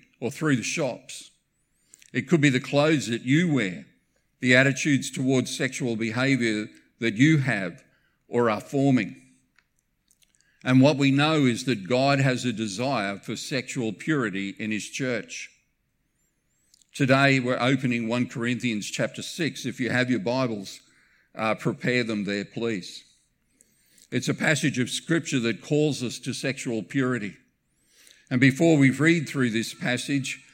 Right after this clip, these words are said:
I want to, uh, make a very important statement right up front that I love being able to say to Matt and Holly. Sex is not a bad thing. In fact, the sex drive that God gave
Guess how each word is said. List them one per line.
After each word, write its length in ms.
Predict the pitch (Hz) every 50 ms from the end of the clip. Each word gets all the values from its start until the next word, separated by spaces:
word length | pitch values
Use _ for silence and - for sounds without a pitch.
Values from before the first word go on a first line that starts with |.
| - _ _ _ -
I 80 | 120
want 640 | 127 135 143 139 143 135 135 139 139 135 135 - -
to, 100 | - -
uh, 200 | 117 120 117 110
make 380 | - - 131 135 135 135 135 139
a 40 |
very 300 | 123 110 139 156 156 147
important 480 | 139 127 131 - 139 120 113 - 104 90
statement 540 | - - - 120 104 101 90 98 95 87 - _ _ _ _ _ _ _ _ _ _ _ _ _ _ _ _ _ -
right 240 | 120 123 131 135 131
up 240 | 123 127 - -
front 320 | - 160 147 139 113 107 -
that 160 | 127 120 113 - - _ _ _ _ _
I 120 | - 120 123
love 360 | 127 131 143 143 156 151 131
being 260 | 170 147 131 127 123
able 180 | 120 117 107 101
to 100 | 104 98
say 300 | - - 120 107 107 98
to 60 | 101
Matt 220 | 107 104 104 -
and 100 | - 104
Holly. 360 | 90 85 98 95 95 92 87 - _ _ _ _ _ _ _ _ _ _ _ _ _ _ _ _ _ _ _ _ _
Sex 600 | - - - - - 147 151 147 - - - - - _ _ _ -
is 220 | 139 131 117 -
not 120 | 120 127 - -
a 80 | 139 135
bad 360 | 117 123 123 123 117 104 -
thing. 380 | 147 131 131 127 101 - - _ _ _ _ _ _ _ _ _ _ _ _ _ _ _ _ _ _ _ _ _ _ _ _ _ _ _ _ _ _ _ _ _
In 140 | - 127 120
fact, 380 | - - 151 139 127 123 - -
the 80 | 113
sex 320 | - - 160 143 135 - -
drive 340 | - 143 127 123 120 107 101
that 160 | 120 113 98
God 320 | 117 123 120 117 113 101
gave 480 | 117 123 127 147 160 151 139 - -